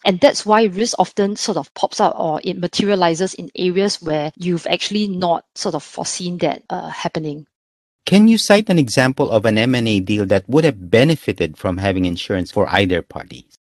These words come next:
Speaker 1: Uh, so if we take a look at the M and As of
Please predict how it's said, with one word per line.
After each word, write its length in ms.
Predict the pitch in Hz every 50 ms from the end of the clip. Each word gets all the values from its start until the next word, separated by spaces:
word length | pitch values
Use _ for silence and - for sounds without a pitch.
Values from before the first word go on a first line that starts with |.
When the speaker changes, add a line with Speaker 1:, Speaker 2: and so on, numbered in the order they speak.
| _ _ _ _ _ _ _ _ _ _ _ _ _ -
Speaker 1:
Uh, 180 | - 196 - 170
so 160 | - - 277
if 140 | - 240 -
we 80 | 247
take 240 | - - 392 - -
a 40 | 175
look 240 | 180 196 233 - -
at 180 | 156 156 - -
the 180 | 156 - - 190
M 140 | 196 185
and 100 | 165 160
As 300 | 160 160 160 170 170 -
of 180 | 165 156 165 -